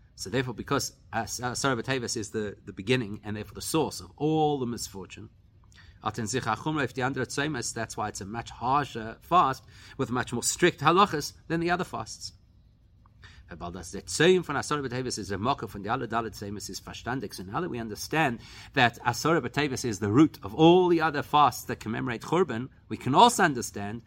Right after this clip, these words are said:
as the tshuva was der Tzom Ruft Arois is B'Yesa Seis V'Yesa Ois with the tshuva durch the andere Tzomas must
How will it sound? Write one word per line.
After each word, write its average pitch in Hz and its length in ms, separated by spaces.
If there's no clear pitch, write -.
as 85 120
the 90 120
tshuva 160 320
was 117 180
der 147 240
Tzom 139 320
Ruft 131 160
Arois 123 340
is 113 100
B'Yesa 123 400
Seis 127 300
V'Yesa 127 320
Ois 165 160
with 131 80
the 135 80
tshuva 139 240
durch - 160
the 131 80
andere 131 260
Tzomas 143 420
must 135 320